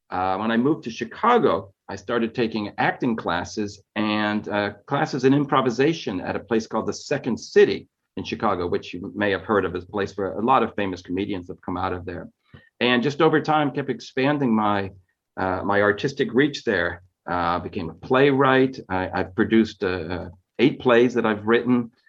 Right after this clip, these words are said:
uh, a director. I've directed, uh, numerous sketch comedy shows, musicals, um, uh, stage plays, and for the last twenty some years, been, uh, a teacher at, uh, the Second City, teaching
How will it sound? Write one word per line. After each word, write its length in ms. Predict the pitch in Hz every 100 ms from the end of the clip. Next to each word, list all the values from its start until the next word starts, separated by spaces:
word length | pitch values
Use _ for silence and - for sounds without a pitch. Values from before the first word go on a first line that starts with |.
| _ -
uh, 280 | 92 92 90
a 80 | 90
director. 800 | 85 90 92 113 113 123 117 113
I've 140 | 98
directed, 580 | 101 98 98 - 92 90
uh, 220 | 92 92 101
numerous 600 | 113 139 151 107 92 -
sketch 280 | - 90 -
comedy 460 | - 123 120 120
shows, 580 | 113 - 113 110 113 - _ _ -
musicals, 920 | 104 147 147 139 139 139 131 131 - _ _ _ _ 73
um, 440 | 82 85 87 87
uh, 240 | 87 87 90
stage 400 | - 120 127 -
plays, 520 | 131 120 117 117 113 -
and 320 | 117 123 117
for 100 | 143
the 40 |
last 240 | 143 165 -
twenty 260 | - 175
some 320 | 165 165 135 143
years, 360 | 180 131 110
been, 320 | - 113 117
uh, 260 | 104 104 110 -
a 100 | 101
teacher 600 | - 269 269 - 90 - _ _
at, 320 | 107 98 95 104
uh, 160 | 95
the 120 | 95
Second 380 | 101 113 - 92
City, 300 | 87 110 87
teaching 580 | 82 82 - 147 98